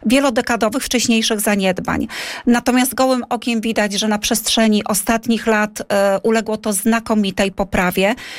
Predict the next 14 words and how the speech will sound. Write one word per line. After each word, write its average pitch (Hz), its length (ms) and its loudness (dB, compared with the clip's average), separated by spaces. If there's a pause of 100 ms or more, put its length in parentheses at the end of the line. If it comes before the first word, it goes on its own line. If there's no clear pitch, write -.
(260)
Natomiast, 226 680 0
e, 220 260 4
musimy 247 400 0
wyjść 269 300 -2
troszeczkę 240 440 -2
właśnie 220 320 0
z 214 60 -2
takiego 220 500 0
mentalnego, 220 840 0
e, 202 340 0
pojmowania, 208 960 0
e, 202 280 0
świata, 220 480 0
że, 196 240 0